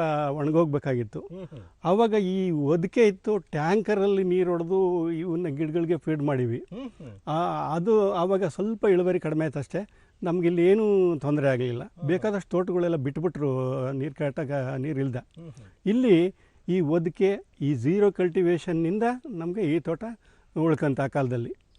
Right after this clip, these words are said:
Speaker 2: ಅಂದ್ರೆ ಒಟ್ನಲ್ಲಿ ನೀವು ಇಲ್ಲಿ ಸ್ವಚ್ಛ ಮಾಡುವಂತ ಅವಶ್ಯಕತೆ ಇಲ್ಲ,
Speaker 1: ಏನಿಲ್ಲ. ಈ
Speaker 2: ಸತ್ಯ ಅನ್ನೋ ಪದನೇ ಈಗಿಲ್ಲ.
Speaker 1: ಹ್ಮ್, ಹ್ಮ್. ಇನ್ನು ನಮ್ಗೆ ಯಾವ-, ಅದು ಇದ್ದಷ್ಟು ಜಾಸ್ತಿ ಆದಷ್ಟು ಒಳ್ಳೇದು.
Speaker 2: ಹ್ಮ್, ಹ್ಮ್.
Speaker 1: ಹ್ಮ್.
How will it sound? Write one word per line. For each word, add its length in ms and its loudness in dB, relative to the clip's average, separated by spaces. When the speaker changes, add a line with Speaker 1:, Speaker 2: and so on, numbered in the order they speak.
Speaker 2:
ಅಂದ್ರೆ 220 -12
ಒಟ್ನಲ್ಲಿ 400 -12
ನೀವು 160 -12
ಇಲ್ಲಿ 640 -14
ಸ್ವಚ್ಛ 240 -6
ಮಾಡುವಂತ 500 -10
ಅವಶ್ಯಕತೆ 640 -10
ಇಲ್ಲ, 220 -14
Speaker 1:
ಏನಿಲ್ಲ. 560 4
ಈ 40 -4
Speaker 2:
ಸತ್ಯ 360 2
ಅನ್ನೋ 220 -6
ಪದನೇ 420 -6
ಈಗಿಲ್ಲ. 500 -2
Speaker 1:
ಹ್ಮ್, 80 2
ಹ್ಮ್. 220 0
ಇನ್ನು 300 6
ನಮ್ಗೆ 260 4
ಯಾವ-, 200 4
ಅದು 200 2
ಇದ್ದಷ್ಟು 440 8
ಜಾಸ್ತಿ 420 2
ಆದಷ್ಟು 460 4
ಒಳ್ಳೇದು. 340 4
Speaker 2:
ಹ್ಮ್, 340 -12
ಹ್ಮ್. 200 -16
Speaker 1:
ಹ್ಮ್. 460 -4